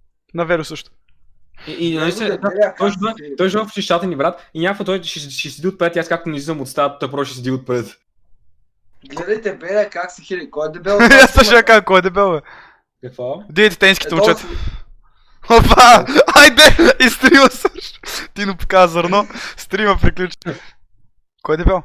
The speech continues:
Speaker 2: Бос, няма ли да мукне малко, не го ли заболя устата? Станиш, брат, вече не си в чата.
Speaker 1: Някакво ми банва модератори.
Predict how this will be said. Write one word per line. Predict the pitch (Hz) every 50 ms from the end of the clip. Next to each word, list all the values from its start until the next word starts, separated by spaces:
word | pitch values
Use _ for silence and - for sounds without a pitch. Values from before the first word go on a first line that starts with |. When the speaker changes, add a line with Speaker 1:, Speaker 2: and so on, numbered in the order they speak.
| - _ _ _ _ _ _ _ _ -
Speaker 2:
Бос, | 135 143 139
няма | 139 135 135 143 147
ли | 139
да | 135 131
мукне | 131 139 139 139 143
малко, | 131 127 127 131 131 131 147 147 143 139 131 - _
не | - 123 120 113
го | 120 123 127
ли | 123
заболя | 123 117 110 120 123 120
устата? | 120 - - 127 117 101 107 104
Станиш, | - - 135 147 147 131 120
брат, | 117 131 131 131 - _ _ -
вече | 117 127 131 131 - 127 127
не | 120
си | 117 - 120
в | -
чата. | - 131 127 127 - - - 156 127 127 - - _ _ - - - - - - - - - - - - 190 202 - 679 698 - - 571 622 605 -
Speaker 1:
Някакво | - 202 208 - 190 -
ми | 208 180 180 -
банва | 196 196 202 208 208 202
модератори. | 190 190 175 175 175 180 170 - 170 165